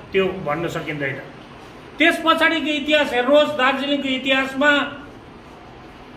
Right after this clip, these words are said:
राजनैतिक हत्याहरूको इतिहास भयो। हिजो मात्र मदन तामाङको बाह्रौँवा पुण्यतिथिमा उहाँलाई सम्झना गर्यौँ।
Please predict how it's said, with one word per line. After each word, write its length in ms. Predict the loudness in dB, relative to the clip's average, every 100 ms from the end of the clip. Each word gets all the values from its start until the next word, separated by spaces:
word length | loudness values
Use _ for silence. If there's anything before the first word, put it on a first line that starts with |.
| -20 -20 -20 -20 -20 -20 -20 -18 -18 -18 -20 -20 -16 2
राजनैतिक 640 | 6 6 4 0 0 0
हत्याहरूको 640 | 2 2 2 2 4 4 2
इतिहास 400 | 2 2 2 2 2
भयो। 280 | 6 6
हिजो 260 | 6 2 0
मात्र 340 | 2 0 2 4 4 0 -12 -12 0
मदन 300 | 2 2 2
तामाङको 520 | 2 4 2 2 4
बाह्रौँवा 480 | 4 4 4 4 4 0 -8 -16 -20 -20 -20 -20 -20 -20 -20 -20 -20 -20 -20 -12 0
पुण्यतिथिमा 1500 | 4 4 4 0 2 2 2 -4 -16 -20 -20 -20 -12 2 4
उहाँलाई 460 | 6 6 4 2 0
सम्झना 460 | -2 2 2 2
गर्यौँ। 380 | 2 2 2 0